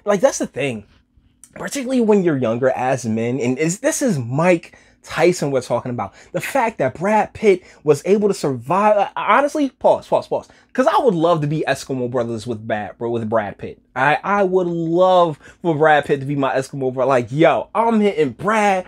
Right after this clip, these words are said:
Pitt quality women. I, <laughs> uh, like, there's, there's a few guys that I would love to be Eskimo Brothers with, but that don't mean I'm gonna wife the chick and put a ring on her finger and then go through the whole divorce situation and get completely screwed.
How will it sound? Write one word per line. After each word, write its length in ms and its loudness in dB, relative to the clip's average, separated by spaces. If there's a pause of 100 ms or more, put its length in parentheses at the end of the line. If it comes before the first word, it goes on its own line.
(160)
Pitt 300 2
quality 520 2
women. 520 4
I, 240 -4 (520)
<laughs> 520 -12
uh, 100 8 (180)
like, 160 4
there's, 280 6
there's 320 0
a 60 0
few 260 -4
guys 260 4
that 100 2
I 60 4
would 80 2
love 280 4
to 40 -4
be 180 -2
Eskimo 400 -2
Brothers 300 2
with, 160 0
but 80 -8
that 140 0
don't 180 0
mean 160 -2
I'm 140 -2
gonna 180 4
wife 380 2
the 80 0
chick 400 0
and 180 0
put 140 -2
a 20 -2
ring 240 0
on 80 2
her 80 0
finger 420 -2 (220)
and 160 -2
then 300 4
go 240 2
through 420 -4
the 120 0
whole 280 2
divorce 420 0
situation 720 -4
and 160 -4
get 160 -2
completely 520 -6
screwed. 580 -2